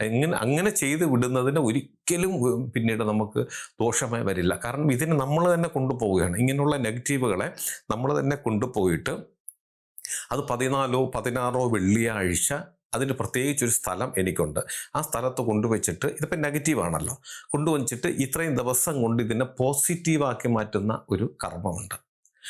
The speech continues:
ആ കർമ്മം അത് വെള്ളിയാഴ്ച തോറുമാണ് ചെയ്യുന്നത്. അതായത് തൊണ്ണൂറോ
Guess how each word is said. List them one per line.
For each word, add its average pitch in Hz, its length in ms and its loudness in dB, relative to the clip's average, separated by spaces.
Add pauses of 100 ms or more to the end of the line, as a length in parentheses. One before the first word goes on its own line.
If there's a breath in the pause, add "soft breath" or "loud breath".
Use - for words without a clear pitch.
(220 loud breath)
ആ - 20 0 (120)
കർമ്മം 90 360 -2
അത് 147 160 0
വെള്ളിയാഴ്ച 139 480 2 (100)
തോറുമാണ് 104 460 2
ചെയ്യുന്നത്. 127 340 -6 (180)
അതായത് 107 280 0 (480 loud breath)
തൊണ്ണൂറോ 120 380 2